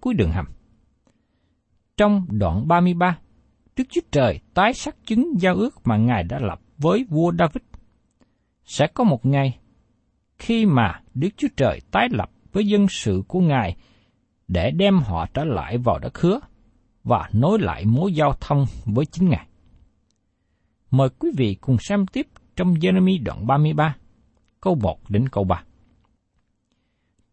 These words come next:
Trong khi Jeremy còn bị giam trong hành lang lính canh, thì có lời của Đức Giê-hô-va phán cùng người lần thứ hai rằng, "Đức Giê-hô-va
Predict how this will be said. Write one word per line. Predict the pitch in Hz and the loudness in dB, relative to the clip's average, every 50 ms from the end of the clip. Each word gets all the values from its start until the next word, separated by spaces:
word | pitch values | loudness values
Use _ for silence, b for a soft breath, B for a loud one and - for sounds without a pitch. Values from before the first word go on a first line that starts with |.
| _ _ | _ _
Trong | - 208 208 | 2 2 2
khi | 196 - 202 208 202 185 | 2 2 0 -2 0 0
Jeremy | 180 208 208 208 202 202 202 208 208 196 - - | 0 2 2 4 4 4 4 4 2 0 -4 -2
còn | - 139 117 92 85 | 0 2 2 2 2
bị | 80 82 90 104 120 | 0 -2 -4 -4 -2
giam | - 170 175 180 180 160 - - _ | 0 2 2 2 0 -4 -6 -12 _
trong | - 185 185 175 135 | 0 0 0 0 -2
hành | - - 127 90 73 71 90 | -2 -2 -2 -2 -2 -2 0
lang | 123 139 147 147 147 | 0 2 2 2 2
lính | 147 - 214 220 | 2 2 0 0
canh, | - - 151 139 123 - _ _ _ _ _ | 0 2 0 0 -2 -6 _ _ _ _ _
thì | - - 104 | -6 -6 -6
có | - - 214 | -2 -2 0
lời | 214 160 135 135 135 131 107 | 0 2 4 4 4 4 2
của | 92 - 160 | 0 -2 -6
Đức | 208 - - - | -6 -6 -4 -2
Giê-hô-va | 190 190 185 180 175 180 180 180 180 180 160 | 0 0 0 0 0 2 2 2 2 0 -4
phán | - - - 180 202 269 269 - | -6 -2 -2 0 0 -2 -4 -6
cùng | - 120 104 110 | -4 0 2 2
người | 117 123 123 113 | 2 2 0 0
lần | 101 101 104 87 90 - | 0 0 0 -2 -2 -4
thứ | - 202 | -2 -2
hai | 185 175 190 180 | -2 0 0 0
rằng, | 147 135 123 95 - - - - _ _ - - _ _ _ _ _ _ _ _ _ _ _ _ _ _ _ _ | 2 0 0 0 -2 -8 -18 -20 _ _ -20 -20 _ _ _ _ _ _ _ _ _ _ _ _ _ _ _ _
"Đức | 131 160 185 - | -2 -2 -2 -2
Giê-hô-va | - - 208 208 202 190 175 180 190 190 196 170 | 0 2 2 4 4 2 2 2 2 4 2 0